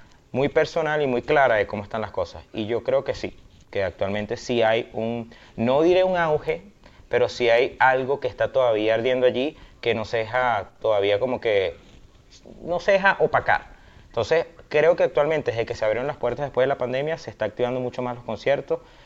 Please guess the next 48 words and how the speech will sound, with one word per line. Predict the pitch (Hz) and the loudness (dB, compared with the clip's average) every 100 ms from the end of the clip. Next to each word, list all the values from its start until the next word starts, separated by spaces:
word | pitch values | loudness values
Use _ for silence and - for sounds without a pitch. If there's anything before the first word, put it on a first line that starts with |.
| - - | -20 -4
Eh, | 120 120 120 - | 2 4 2 2
a-, | |
hablando | 107 131 147 170 | 2 4 4 4
netamente | 202 202 190 190 | 2 0 0 2
por | 180 123 | 2 2
el | |
tema | 127 143 | 2 0
de | |
los | 151 | 0
conciertos | - 120 113 143 | -2 -4 -4 -4
nacionales, | 139 - 135 170 | -6 -6 -4 -2
porque | 170 127 113 | -2 -2 0
ya | 104 | 0
sabemos | - 127 139 | 0 -2 -2
la | 135 | -6
situación | 113 107 120 | -6 -6 -4
de | 110 | -4
los | 127 | -4
conciertos | 107 98 101 | -6 -6 -6
internacionales. | 123 110 107 - 95 90 - - - - - | -6 -4 -6 -6 -6 -8 -10 -20 -20 -20 -4
He | 101 113 | 2 4
visto | 117 - 143 | 2 0 0
que, | 151 | 4
bueno, | 110 123 104 | 4 4 0
que | 92 | -2
la | 85 | -2
gente | 87 85 | -4 -6
está | - | -4
haciendo | 120 120 123 | -4 -2 -2
conciertos, | 127 127 107 101 131 135 | -2 -2 -2 0 0 0
este, | 123 - | -4 0
de | 107 95 95 | 2 4 2
bandas | 92 92 92 | 0 -4 -6
nacionales | 90 92 92 107 | -8 -6 -2 -2
hasta | 127 - | -2 -2
un | 107 | 0
jueves. | 117 120 113 127 - - - - - | 4 6 6 2 -2 -20 -20 -20 -8
En | 95 | -6
estos | 85 104 117 | -2 -4 -4
días | - 117 113 | -2 -2 -2
vi | 113 | -4
un | 104 | -4
concierto | 113 - 104 110 | -4 -2 -4 -4
en, | 117 - | -4 -4
en | 98 | -4
Valencia | 92 92 - | -4 -6 -6
de | 110 | -6
unos | 113 | -8